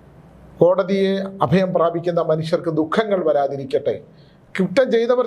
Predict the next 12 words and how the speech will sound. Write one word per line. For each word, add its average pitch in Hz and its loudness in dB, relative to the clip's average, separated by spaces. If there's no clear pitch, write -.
ശിക്ഷിക്കപ്പെടട്ടെ. 185 -2
ഈ - 2
ഒരു 208 4
കാര്യം 220 2
കൂടെ 220 2
പറയുന്നതാണ്, 185 2
അവിടെ, 175 2
ഏ, 156 4
ആയിരം 202 2
കുറ്റവാളികൾ 185 0
രക്ഷപ്പെട്ടാലും 175 0
ഒരു 180 2